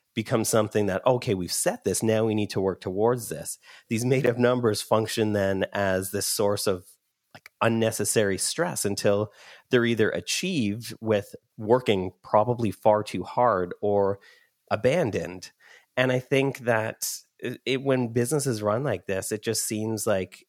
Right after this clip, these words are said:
there's no stop ever in this. It's like every quarter we need to increase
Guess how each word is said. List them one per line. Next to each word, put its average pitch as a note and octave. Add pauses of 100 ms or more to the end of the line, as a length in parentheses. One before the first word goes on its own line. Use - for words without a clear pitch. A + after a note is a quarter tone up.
there's A2+
no A#2
stop -
ever F#2
in C3
this. F2+
It's F2+
like G2 (340)
every A2
quarter C3+
we F#2+
need G2+
to G#2+
increase G#2